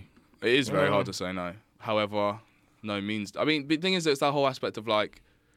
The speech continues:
Speaker 1: but also, like, I can see why so many D Js just put girls on their guest list because of the fact that it, like,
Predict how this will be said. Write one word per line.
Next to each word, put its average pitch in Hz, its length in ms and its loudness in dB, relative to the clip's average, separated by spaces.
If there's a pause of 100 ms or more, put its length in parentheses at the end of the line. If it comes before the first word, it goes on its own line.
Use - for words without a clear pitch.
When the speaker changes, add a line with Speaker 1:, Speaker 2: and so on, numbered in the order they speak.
(100)
Speaker 1:
but - 80 2
also, 139 520 4
like, 120 140 2
I 123 100 2
can 123 180 -8
see 117 360 -2
why 104 540 2 (500)
so - 180 -2
many 101 140 -4
D 101 120 -4
Js 92 200 -6
just - 140 -14
put - 140 -12
girls 92 220 -8
on 87 80 -12
their 90 80 -10
guest 90 180 -10
list 92 200 -12
because 90 260 -12
of - 0 -
the 87 100 -14
fact - 200 -6
that 87 200 -6 (180)
it, - 220 -8
like, 92 340 -8